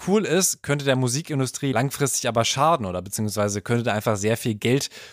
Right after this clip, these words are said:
durch die Lappen gehen. Marktführer Spotify hat zum Beispiel noch gar kein H D beziehungsweise Lossless Audio, kann man's auch nennen, im Angebot. Das soll erst Ende des Jahres kommen. Vermutlich hätte die bessere Quali bei Spotify dann auch fünfzehn Euro im Monat gekostet.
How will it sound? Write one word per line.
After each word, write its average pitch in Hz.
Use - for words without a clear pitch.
durch 170
die -
Lappen 101
gehen. 80
Marktführer 143
Spotify 165
hat 120
zum 120
Beispiel 120
noch 110
gar 131
kein 95
H 87
D 104
beziehungsweise 110
Lossless 101
Audio, 95
kann 92
man's 95
auch 87
nennen, 95
im -
Angebot. 110
Das 120
soll 131
erst 123
Ende 139
des 127
Jahres 120
kommen. -
Vermutlich 156
hätte 139
die 127
bessere 127
Quali 120
bei 107
Spotify 123
dann 117
auch 196
fünfzehn 113
Euro 92
im 90
Monat 92
gekostet. -